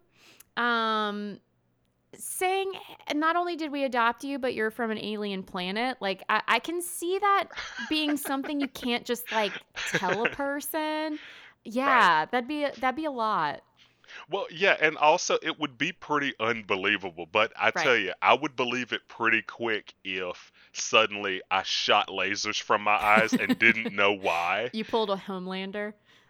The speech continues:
Speaker 2: Right. Like, suddenly that happened. It's like, "Oh, wow." Like, I'm glad it turned out better for Clark. Like, he didn't
Speaker 1: Yeah.
Speaker 2: actually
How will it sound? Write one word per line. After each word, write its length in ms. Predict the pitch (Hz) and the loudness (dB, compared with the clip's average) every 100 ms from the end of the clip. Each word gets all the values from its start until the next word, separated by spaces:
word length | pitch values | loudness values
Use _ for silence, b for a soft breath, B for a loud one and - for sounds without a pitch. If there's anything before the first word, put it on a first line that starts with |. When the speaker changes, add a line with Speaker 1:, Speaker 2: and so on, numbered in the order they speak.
| - | 6
Speaker 2:
Right. 280 | 143 110 95 _ - | 8 8 2 _ 4
Like, 200 | 127 120 | 4 4
suddenly 480 | - 127 127 135 123 | 2 2 2 0 2
that 200 | 117 104 | 2 4
happened. 380 | 107 117 - | 2 2 -4
It's 140 | 120 - | -10 -8
like, 120 | 98 | -6
"Oh, 140 | 120 143 | -4 -4
wow." 360 | 101 110 117 90 | -2 2 2 2
Like, 160 | 110 - | 2 4
I'm 160 | 147 | 2
glad 420 | 123 104 104 143 | 0 0 4 4
it 100 | 175 | 0
turned 300 | - 113 101 | 0 -2 0
out 220 | 92 95 82 | -2 -2 2
better 220 | 98 95 | 2 2
for 160 | - 87 | -4 -10
Clark. 360 | - 90 82 - - | -2 0 -2 -4 0
Like, 260 | 90 85 | 0 0
he 140 | - 107 | 0 2
didn't 300 | 107 95 - | 2 0 -2
Speaker 1:
Yeah. 0 | |
Speaker 2:
actually 540 | 92 - - 101 92 | -4 -2 -4 -2 -4